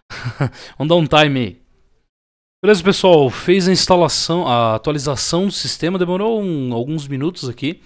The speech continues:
Como eu falei, infelizmente o repositório do Void é um pouco lento por estar fora aí, é, do nosso proximidade, né? Então acaba demorando um pouco mais. Mas logo vamos te-, ter aí um espelho no Brasil,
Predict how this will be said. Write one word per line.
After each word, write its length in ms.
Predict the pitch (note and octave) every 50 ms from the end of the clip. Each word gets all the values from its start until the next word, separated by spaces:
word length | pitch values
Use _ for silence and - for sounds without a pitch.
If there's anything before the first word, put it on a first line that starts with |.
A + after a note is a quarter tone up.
| - - - - _ _ _ -
Como 140 | - C#3
eu 60 | D3+ C#3
falei, 460 | - - C#3 C#3+ D#3 E3 F3 - -
infelizmente 1200 | - C#3 B2+ - - - E3 G3 G#3 F3+ D3 C#3 C#3+ C#3+ D#3 E3+ E3+ - - - - D3 C3+ B2 - - - - _
o 40 | -
repositório 580 | C#3 B2+ - C#3+ C#3+ C3+ - - D3 C#3+ D3+ C#3+
do 100 | C#3 C3+
Void 420 | A#2+ A#2 C3 C#3 D3+ C#3+ B2+ D3 -
é 100 | - C#3+
um 100 | F3+ F#3+
pouco 300 | F3 - E3 - - C#3
lento 380 | B2+ B2 B2+ C#3 E3 F#3 - -
por 160 | - C3 B2
estar 220 | - - - B2
fora 580 | - - - - - C3+ C#3 D#3+ F3+ F#3 E3+ D#3+
aí, 280 | C3+ C3 C3+ D3 C#3+ - - - - - - _ -
é, 300 | - A2 A2 A2 A2 A2
do 100 | G#2+ B2
nosso 920 | B2 A#2+ B2+ B2+ - - - C#3 B2+ B2 A#2+ A2+ G#2+ G2+ G2 F#2+ G2+ G2 - - _ _ _ _ _ _ _ _ _ _ - -
proximidade, 840 | - - C#3 - - D3 C#3 B2 B2+ C3 D3 - F3+ D#3+ - - -
né? 180 | A#2 B2 D3
Então 180 | E3 - E3 E3
acaba 260 | E3 - E3+ E3 E3+
demorando 380 | E3 E3+ E3+ E3 D#3 D#3+ D#3+ E3
um 40 | C#3
pouco 260 | - C#3+ - - D#3+
mais. 420 | D#3+ D3+ A#2+ G2 - - - -
Mas 180 | D3+ E3+ F#3 E3+
logo 220 | F3+ F3+ F3+ F3
vamos 440 | E3 D#3+ E3+ E3+ E3+ D3+ B2 - -
te-, 180 | - C#3+ C#3+ -
ter 280 | _ - D3 D#3 E3
aí 240 | D#3 C3 B2+ D3+ - - - - - - -
um 60 | - C3
espelho 320 | A#2+ - - - C3+ C3+
no 80 | C#3 C#3
Brasil, 560 | C3+ C#3+ C3+ B2 G#2 A2+ B2 A#2 G2+ F2+